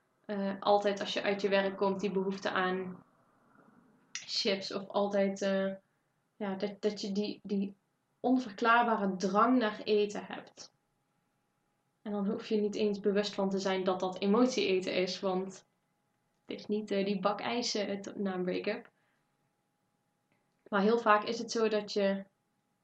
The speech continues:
je niet comfortabel voelt en met eten dat wil voelen.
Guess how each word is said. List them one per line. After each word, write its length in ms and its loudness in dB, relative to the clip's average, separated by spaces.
je 120 4
niet 300 4
comfortabel 720 0
voelt 720 -6
en 140 -2
met 240 -2
eten 680 0
dat 360 2
wil 320 2
voelen. 520 -2